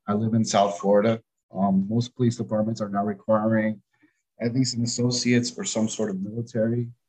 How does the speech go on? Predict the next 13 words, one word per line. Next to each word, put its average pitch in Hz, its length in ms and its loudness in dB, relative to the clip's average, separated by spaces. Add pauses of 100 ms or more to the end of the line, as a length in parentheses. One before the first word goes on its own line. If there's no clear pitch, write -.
(340)
um, 120 560 6
service. 139 520 0 (1000)
Um, 113 200 4
but 110 140 0
the 107 60 -4
ones 120 200 2
I 110 120 6
have 113 240 0
been 120 140 -2
able 120 180 -2
to 123 120 -8
apply 120 320 0
to, 135 320 -8